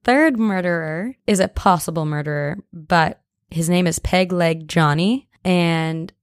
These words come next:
there are two theories on who it could possibly, possibly be. The first is that it's a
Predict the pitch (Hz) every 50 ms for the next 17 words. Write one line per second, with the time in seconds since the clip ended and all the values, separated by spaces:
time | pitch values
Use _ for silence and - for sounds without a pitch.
0 | _ - 185 185 175 185 185 - - - - 247 247 254 247 - 196 190 185 175
1 | 175 175 170 165 151 - - 165 160 170 - - 170 - - 156 143 - 185 180
2 | 180 190 190 190 190 - _ - - 180 180 180 - 196 190 208 208 180 175 170
3 | 170 170 170 175 - - - - _ - - 180 - - 185 185 185 180 - 190
4 | 180 160 175 165 160 160 160 165 - - - - 165 160 156 156 156 156 160